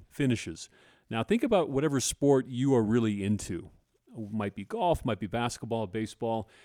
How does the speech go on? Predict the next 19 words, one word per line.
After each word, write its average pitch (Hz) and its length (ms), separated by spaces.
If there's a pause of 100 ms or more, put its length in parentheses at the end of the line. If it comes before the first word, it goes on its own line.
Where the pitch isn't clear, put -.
(140)
Every 180 260
sport 135 680
has 110 360
its 104 240
legends 113 560
and 107 320
those 120 400
types 120 380
of 104 100
athletes 104 600
that 98 240
just 120 340
transcend. 98 760 (480)
And 120 280
from 120 200
the 113 40
sport 196 300
of 185 80
CrossFit, 127 540